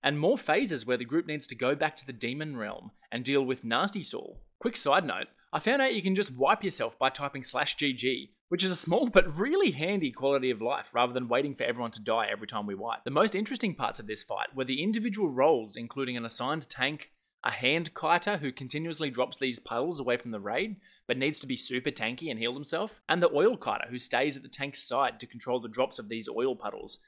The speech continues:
which can go very badly very quickly if stepped on. The oil kiter needs to take some utility or survivability to survive the A O E nuke outside the shield, and I ended up being the backup, which I only did once or twice, but I needed to take the Signet of Stone and a bear as my off pet to do this, which was cool.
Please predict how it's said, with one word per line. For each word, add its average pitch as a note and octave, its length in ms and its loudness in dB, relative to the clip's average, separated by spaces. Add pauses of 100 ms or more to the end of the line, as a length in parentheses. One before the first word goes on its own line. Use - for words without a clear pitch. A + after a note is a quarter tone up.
(140)
which F3 220 4
can G3+ 180 2
go G3 220 8
very E3+ 340 4
badly F3+ 400 4
very D3 300 2
quickly A#2+ 380 -6
if A2 100 -12
stepped A#2+ 260 -4
on. - 140 -12 (100)
The C#3 100 0
oil F3+ 220 8
kiter D#3 260 4
needs D3+ 260 -2
to C#3 100 -8
take D3+ 240 -2
some D3 160 -6
utility C#3+ 440 0
or G2+ 60 -6
survivability A#2+ 800 -4
to - 120 -8
survive A#2+ 360 -2
the A#2+ 80 -4 (100)
A A#2+ 100 4
O A#2 100 2
E A#2+ 100 0
nuke B2 340 -6
outside G#2+ 420 0
the G#2 60 -4
shield, - 360 -4 (400)
and B2+ 100 4
I G#3+ 120 6
ended G3 180 2
up F3 120 -2
being D#3+ 220 0
the C#3+ 100 0
backup, - 520 -2 (160)
which E3+ 160 0
I D4 100 6
only C4+ 140 4
did G3 180 -2
once G3+ 180 0
or F#3 100 0
twice, E3+ 480 0 (260)
but E3 80 8
I E3+ 80 10
needed G3 260 4
to D3 100 -8
take E3+ 300 0
the C#3 60 -4
Signet F3 320 0
of B2 160 -4
Stone B2+ 340 0
and A#2 100 -4
a A#2 40 0
bear A#2 340 4
as G#2 160 -2
my G#2 140 -4
off B2 240 0
pet - 160 -8
to - 80 -14
do A#2 180 -4
this, G#2+ 160 -10
which - 160 -20
was - 100 -14
cool. - 280 -16